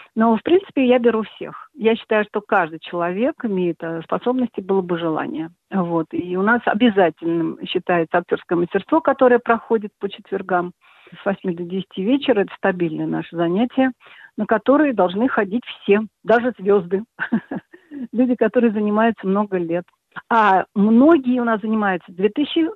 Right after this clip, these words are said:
второго года, с две тысячи четвёртого года, с две тысячи восьмого года. То есть, э, коллектив довольно такой вот стабильный. И у нас коллектив строится таким образом, что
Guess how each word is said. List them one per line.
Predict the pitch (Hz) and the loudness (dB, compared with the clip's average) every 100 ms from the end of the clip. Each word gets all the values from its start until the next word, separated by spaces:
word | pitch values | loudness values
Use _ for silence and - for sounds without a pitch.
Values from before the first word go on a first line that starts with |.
| _ | _
второго | - - 302 262 196 180 170 | -8 0 2 2 0 0 0
года, | 175 180 190 185 226 - | -2 0 -2 -2 -10 -12
с | |
две | 214 208 | -8 -6
тысячи | 269 285 | -4 -4
четвёртого | - 269 - 220 233 220 - 214 214 | -6 -14 -4 2 4 4 0 -2 -2
года, | 190 214 196 208 202 | -2 -4 -4 -4 -8
с | |
две | 208 | -10
тысячи | 202 262 - | -8 -6 -2
восьмого | 254 269 247 233 233 233 214 208 | 0 0 0 0 2 2 0 -4
года. | 202 - - 202 - | -2 -4 -2 -4 2
То | 214 | 0
есть, | 208 _ - | 0 _ 0
э, | 196 196 190 | 4 4 2
коллектив | - 208 202 - 294 294 - | 0 0 0 0 -2 -2 -4
довольно | 196 190 208 220 208 202 - _ - - - 190 - | 0 0 0 -2 -2 -4 -8 _ -20 -20 -20 -14 -4
такой | 202 - 190 | -2 2 2
вот | 180 - - - - | 2 -4 -12 -20 -8
стабильный. | - 214 196 294 269 233 | -2 0 4 6 6 4
И | 220 226 | 2 2
у | 233 | 4
нас | 269 302 - | 2 2 0
коллектив | 247 - 311 - - 202 - | -4 0 -2 -2 -8 -8 -2
строится | 269 269 - | 2 2 0
таким | 226 214 247 254 | -4 -2 0 2
образом, | 262 233 220 196 | 2 2 0 -4
что | - 214 | -2 -4